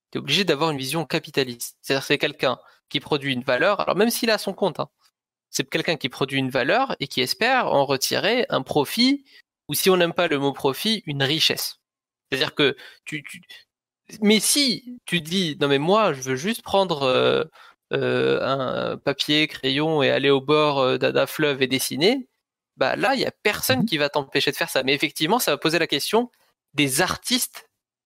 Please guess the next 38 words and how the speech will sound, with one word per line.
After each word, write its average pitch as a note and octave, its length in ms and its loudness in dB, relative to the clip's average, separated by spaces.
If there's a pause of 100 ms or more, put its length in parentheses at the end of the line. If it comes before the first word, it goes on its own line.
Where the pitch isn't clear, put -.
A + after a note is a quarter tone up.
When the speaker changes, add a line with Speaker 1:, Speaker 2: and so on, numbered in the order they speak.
(160)
Speaker 1:
du, D#3+ 200 -2
du D#3+ 160 0
métier A3+ 400 2
d'artiste, F#3+ 520 -2
pas A#3 140 -2
de F#3+ 140 -4
la, D#3 240 2 (500)
pas A#3 120 0
de E3+ 100 -4
l'occupation G3 680 4
d'artiste, - 420 -4
parce - 160 -2
que G#3 60 -2
tu - 140 -6
pourras B3 260 0
toujours A#3+ 500 0 (960)
faire D#3+ 180 -4
tout D#3 100 -4
ce - 80 -8
que D3+ 100 -2
tu C#3+ 160 -4
veux, F3+ 500 4
exposer, E3 800 2 (420)
et C#3+ 120 -2
cetera. D3+ 540 2
Et D#3 80 2
je - 100 -2
pense G#3 200 -2
que - 60 -4
ça D3 100 0
sera... C#3 220 0 (440)
Honnêtement, F3 380 4
moi, F3+ 140 2
je - 80 -2
pense E3 180 0
pas G3 120 0
que - 120 -10
le, C3+ 260 4